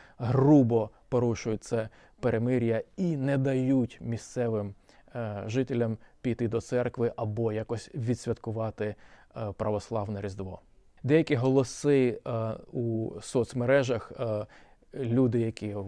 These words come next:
коментатори, які взагалі підтримують так звану спеціальну військову операцію, е,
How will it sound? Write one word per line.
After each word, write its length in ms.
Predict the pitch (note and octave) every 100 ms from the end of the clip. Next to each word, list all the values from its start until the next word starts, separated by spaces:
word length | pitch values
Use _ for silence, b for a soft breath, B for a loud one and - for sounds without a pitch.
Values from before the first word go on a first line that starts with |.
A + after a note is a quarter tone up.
| G2+
коментатори, 600 | B2+ B2 A#2 A2+ A2 G#2
які 280 | A2 A2+ A#2
взагалі 420 | A2+ A2 A#2+ A2+ -
підтримують 840 | C3 - D#3+ D3+ C3 A2 G#2 - G#2+ -
так 260 | - G#2+ -
звану 480 | G#2 A2 G#2 G2+ F#2 B -
спеціальну 720 | - A#2+ - A#2 A2 G#2+ G2+
військову 360 | G#2+ - G#2
операцію, 560 | G#2 A2 G#2+ G2+ -
е, 40 | G#2